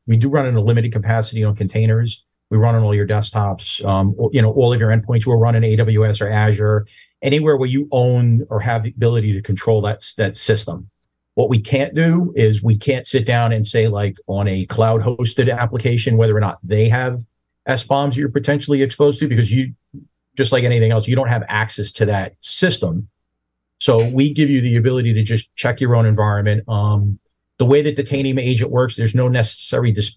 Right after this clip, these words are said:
dependency for really being anywhere other than having an internet connection.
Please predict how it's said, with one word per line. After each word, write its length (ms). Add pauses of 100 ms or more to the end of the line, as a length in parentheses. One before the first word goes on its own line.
dependency 600
for 200
really 320
being 480
anywhere 340
other 180
than 100
having 220
an 80
internet 360
connection. 520